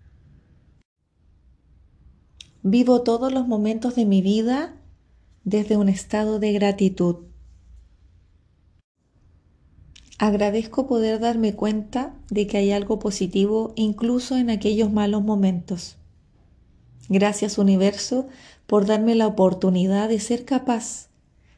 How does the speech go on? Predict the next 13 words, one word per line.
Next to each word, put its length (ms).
de 180
ver 160
el 160
regalo 840
que 160
me 140
ofrece 500
la 140
vida 580
en 180
aquellas 400
situaciones 600
difíciles. 840